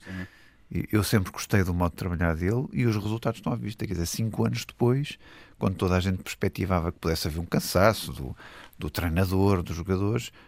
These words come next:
Speaker 2: não, ele mantém níveis de qualidade e, e de invencibilidade que são, eh, fora do normal. Por isso não há, ainda ninguém descobriu o antídoto para, para, para derrotar com, com clarividência Sérgio Conceição, pelo menos cá em Portugal.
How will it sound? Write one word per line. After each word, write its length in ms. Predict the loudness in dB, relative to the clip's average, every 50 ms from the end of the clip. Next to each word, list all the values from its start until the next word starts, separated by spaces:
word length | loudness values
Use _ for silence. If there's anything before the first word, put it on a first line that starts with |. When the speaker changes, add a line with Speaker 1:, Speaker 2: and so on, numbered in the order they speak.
| -6 -2
Speaker 2:
não, 240 | 2 2 2 2 0
ele 140 | -2 -2
mantém 340 | -2 -2 -2 -2 0 0 0
níveis 500 | 0 0 -2 -2 -2 -2 -2 -2 -2 -2
de 80 | -6 -10 -10
qualidade 600 | -4 -2 0 0 0 2 2 2 2 2 0 -2 -6 -6 -6 -6 -6 -6
e, 420 | -4 -4 -4 -4 -4 -4 -4 -4
e 40 | -4
de 340 | -4 -4 -4 -4 -2 -2 0
invencibilidade 1120 | 0 0 2 4 4 4 4 2 -2 -4 -4 -2 -2 -2 0 0 2 2 2 0 -2 -4 -8
que 100 | -10 -8
são, 340 | -2 0 0 2 2 0 -4 -8 -14 -20 -20 -20 -12 -6
eh, 140 | -4 -4 -2
fora 300 | 0 2 2 2 2 2
do 80 | 0
normal. 400 | 0 -2 -2 0 0 -2 -2 -4 -8 -16 -14
Por 80 | -8 -8
isso 160 | -8 -6 -6 -8
não 400 | -8 -6 -6 -4 -4 -2 -2 0
há, 180 | 0 0 0 -2 -4 -8 -20 -16 -6 0
ainda 220 | 2 2 4 4
ninguém 280 | 4 2 4 2 2 2
descobriu 380 | 2 -2 -4 -4 0 0 2 4
o 80 | 4
antídoto 720 | 4 4 2 0 2 4 4 4 2 -2 -4 -4 -6 -6 -6 -10 -20 -20 -20 -20 -18 _
para, 260 | -2 2 2 2 2
para, 260 | 0 -2 -4 -2 -2 0
para 140 | 2 0 0 0
derrotar 420 | 0 -2 -2 0 2 4 4 4 4 2 0 -2 -4 -8
com, 160 | -10 -12 -12 -10 -4
com 140 | -2 -2 0
clarividência 600 | 0 0 2 2 2 2 0 0 0 -2 -2 -2
Sérgio 220 | -2 -2 -2 -2
Conceição, 500 | -2 -4 -2 -2 -2 0 0 0 0 0 -2
pelo 140 | -4 -4 -4
menos 140 | -2 -2 -2
cá 140 | 0 0 0
em 60 | 0
Portugal. 440 | -2 -8 -10 -4 0 2 2 2